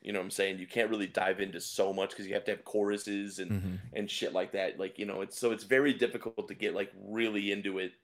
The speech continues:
Speaker 1: in the, in the lyrics. But, like, being able to read the lyrics and the comic book at the same time and be like,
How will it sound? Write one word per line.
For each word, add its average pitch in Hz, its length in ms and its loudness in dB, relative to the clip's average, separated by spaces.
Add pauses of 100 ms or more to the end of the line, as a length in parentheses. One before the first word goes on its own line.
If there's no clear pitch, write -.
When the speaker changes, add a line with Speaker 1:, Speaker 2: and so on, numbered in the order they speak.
(540)
Speaker 1:
in 104 140 2
the, 92 180 -2
in 101 120 -4
the 92 60 -4
lyrics. 90 380 -4
But, - 220 4
like, 98 280 -2
being 117 200 2
able 117 160 6
to 101 80 2
read 110 220 0
the 110 60 0
lyrics 107 360 0 (320)
and 113 420 0 (880)
the 107 80 -8
comic 107 320 2
book 117 180 -4
at - 60 -12
the 107 60 -8
same 113 260 0
time 113 220 2
and 120 80 -2
be 110 60 0
like, 107 140 2